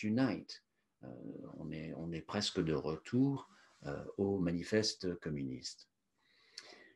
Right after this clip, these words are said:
Alors, euh, mais c'était quand même masqué dans ce livre. Je veux dire, il faut, il faut trouver ces, il faut, faut, faut chercher ces endroits où il, il se présente. Et, et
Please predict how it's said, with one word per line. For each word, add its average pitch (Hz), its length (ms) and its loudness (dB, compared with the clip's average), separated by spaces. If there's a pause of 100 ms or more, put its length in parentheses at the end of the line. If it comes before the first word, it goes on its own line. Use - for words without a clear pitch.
(920)
Alors, - 380 12 (100)
euh, 117 680 12 (640)
mais 147 120 12
c'était 190 280 12
quand 190 140 12
même 160 200 12
masqué 147 560 12
dans 113 180 10
ce 113 160 4
livre. 139 500 8 (220)
Je 107 80 0
veux 107 60 4
dire, 107 140 8
il 104 100 6
faut, 104 320 8
il 101 60 8
faut 104 160 4
trouver 123 640 10
ces, 90 340 4
il 90 220 2
faut, 90 400 4
faut, 87 460 2 (680)
faut 117 200 4
chercher - 640 8
ces 95 300 4
endroits 98 400 6
où 92 300 0
il, 92 320 -6
il 90 160 -8
se - 160 -6
présente. 151 500 -2
Et, 110 300 0
et 98 280 -2